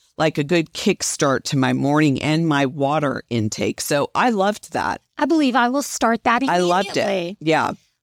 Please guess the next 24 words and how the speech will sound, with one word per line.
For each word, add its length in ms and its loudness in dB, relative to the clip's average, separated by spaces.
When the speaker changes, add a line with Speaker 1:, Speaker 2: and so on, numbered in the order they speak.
Speaker 2:
Let's 140 -12
see, 80 2
that's 220 0
Karen. 440 -2
Thank 320 0
you, 100 2
Karen. 540 -6
Erica 440 2
says, 420 -4
"Make 400 0
a 60 4
new 240 0
plan, 560 0
Stan. 600 -2
We 200 0
more 280 2
often 320 -2
regret 380 -2
things 320 0
not 300 0
tried, 440 0
so 120 -4
try 380 0
it 160 2